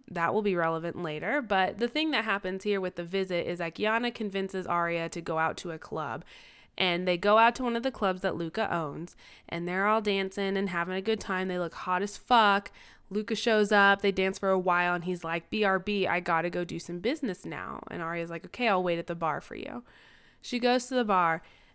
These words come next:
and she orders a drink. And then this ugly man comes up to her, <laughs> and it's specified as ugly because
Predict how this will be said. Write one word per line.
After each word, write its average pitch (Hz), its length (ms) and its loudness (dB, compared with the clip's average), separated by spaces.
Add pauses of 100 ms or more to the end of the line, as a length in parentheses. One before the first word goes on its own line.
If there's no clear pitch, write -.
(120)
and 180 320 0
she - 120 -8
orders 202 300 2
a 190 60 -6
drink. 165 440 -8
And 185 120 -2
then 190 100 0
this 175 260 -4
ugly 220 300 2
man 170 480 0
comes 185 300 -4
up 170 180 -2
to 180 100 -4
her, 156 360 -4
<laughs> - 40 -10
and 170 100 -8 (300)
it's - 240 -6
specified 190 600 0
as 190 100 -2
ugly 170 400 -4
because 165 560 -8